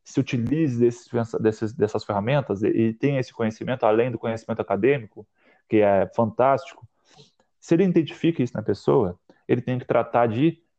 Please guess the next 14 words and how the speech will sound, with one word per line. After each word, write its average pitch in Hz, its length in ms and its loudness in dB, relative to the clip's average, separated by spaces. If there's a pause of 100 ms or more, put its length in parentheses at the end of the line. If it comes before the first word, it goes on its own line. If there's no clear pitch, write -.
(240)
é, 104 220 4
retirar 120 920 2
e - 80 -6
de, 107 260 -4
e 110 80 0
de 107 320 -2
movimentar 127 960 0 (280)
esse 156 320 2
excesso 139 600 0 (280)
pra 123 180 4
outras 156 340 2
regiões 131 480 0
que - 100 -4
estão, 143 460 -2